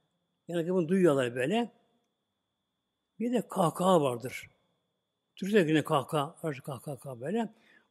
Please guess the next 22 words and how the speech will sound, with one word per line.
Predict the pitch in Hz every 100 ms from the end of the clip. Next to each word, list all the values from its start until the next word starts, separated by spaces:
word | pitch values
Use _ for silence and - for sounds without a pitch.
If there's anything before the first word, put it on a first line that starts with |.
| -
O | 175
artık | 170 202
herkes | 170 196 151
duyulur | 151 170 147
böyle. | 120 110
Kahkaha, | - 165 135 156
kahkaha. | - 156 123 - 147 220 214 _ _ _ _ _ _ _ -
O | 190
çok | - 220 -
tehlikeli | 156 151 - 151
o | 139
muhtemelen | 127 113 - 110 113
böyle, | - - _
böyle. | _ _ _ _ _ _ _ _ _ _ _ _ _
Yani | 160 160
o |
kadar | 135 160 139
kahkaha | 156 143 160
yapma | 143 127 135 113
böyle. | 127 175 190 - _ _ _ _ _ _ 262 _ _
Bu | 175 185 175 202 247 190 123
gönül | 156 190 175